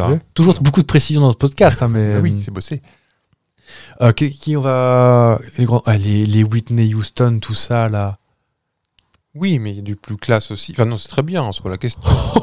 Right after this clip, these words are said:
Speaker 2: Non, mais c'est vrai que j'ai, j'aime bien l'électro des années quatre-vingts. Et ça revient à la mode, d'ailleurs.
Speaker 1: Comme quoi, par exemple ?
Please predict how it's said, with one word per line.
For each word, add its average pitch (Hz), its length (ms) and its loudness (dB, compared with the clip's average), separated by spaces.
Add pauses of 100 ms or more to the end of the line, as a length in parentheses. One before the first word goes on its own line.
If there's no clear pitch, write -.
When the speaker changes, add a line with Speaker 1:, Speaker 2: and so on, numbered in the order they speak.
(500)
Speaker 2:
Non, 190 140 -6
mais 220 140 -6
c'est - 100 -14
vrai 147 100 -4
que - 80 -14
j'ai, 107 380 -6
j'aime 101 180 -2
bien 147 120 -2
l'électro 139 440 -4
des 135 100 -12
années 98 120 -14
quatre-vingts. 92 460 -16 (560)
Et 117 60 -2
ça 113 100 2
revient 110 180 -2
à 135 60 -2
la 110 80 -6
mode, 104 160 -6
d'ailleurs. 85 240 -14
Speaker 1:
Comme 110 160 -6
quoi, 120 80 -6
par 107 160 -4
exemple ? 104 340 -10